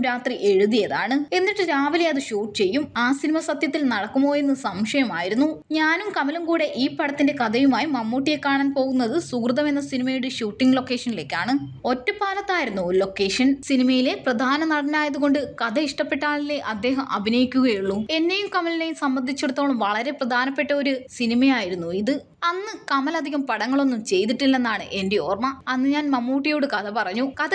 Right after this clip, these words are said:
കേട്ട് കഴിഞ്ഞതും മമ്മൂട്ടി എന്നെ കുറെ തെറി പറഞ്ഞു. അത് പറയാനൊരു കാരണമുണ്ടായിരുന്നു. നേരത്തെ ഒരു കഥയുണ്ടാക്കിയിട്ട് നമ്മളായിട്ട് അത് വേണ്ടെന്ന് വെച്ചിരുന്നു. അതിനായി അദ്ദേഹത്തിൽ നിന്നും ഡേറ്റും വാങ്ങിയിരുന്നു.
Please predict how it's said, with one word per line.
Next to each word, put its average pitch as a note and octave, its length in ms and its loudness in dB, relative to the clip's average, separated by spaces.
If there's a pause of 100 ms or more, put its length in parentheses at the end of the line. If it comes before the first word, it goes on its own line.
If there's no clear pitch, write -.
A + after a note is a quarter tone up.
(100)
കേട്ട് C#4 280 2
കഴിഞ്ഞതും D4 420 0
മമ്മൂട്ടി A#3+ 400 -2
എന്നെ C4+ 180 0
കുറെ A#3 160 2 (140)
തെറി G3 260 0
പറഞ്ഞു. G#3+ 300 0 (280)
അത് E4 180 -2
പറയാനൊരു D#4+ 500 -2
കാരണമുണ്ടായിരുന്നു. G#3 880 0 (260)
നേരത്തെ D#4 380 0
ഒരു F4 100 2 (100)
കഥയുണ്ടാക്കിയിട്ട് C#4+ 800 0 (160)
നമ്മളായിട്ട് C4+ 480 2
അത് B3 160 -2
വേണ്ടെന്ന് A#3 380 2
വെച്ചിരുന്നു. G3 380 0 (260)
അതിനായി F4+ 340 -2 (120)
അദ്ദേഹത്തിൽ D4+ 420 0
നിന്നും D4+ 280 2
ഡേറ്റും A#3 400 2
വാങ്ങിയിരുന്നു. G3+ 460 0